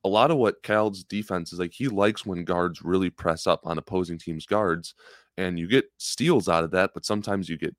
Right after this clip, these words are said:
beat. But when you get beat, you have a seven-footer there, a seven-foot-one guy that's able to block shots, like a Willie Cauley-Stein, an Anthony Davis, like, that kind of mold.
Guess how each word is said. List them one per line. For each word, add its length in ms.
beat. 320
But 100
when 180
you 80
get 200
beat, 400
you 160
have 380
a 40
seven-footer 760
there, 240
a 40
seven-foot-one 640
guy 220
that's 180
able 120
to 80
block 320
shots, 340
like 140
a 40
Willie 240
Cauley-Stein, 540
an 100
Anthony 380
Davis, 540
like, 180
that 240
kind 220
of 60
mold. 360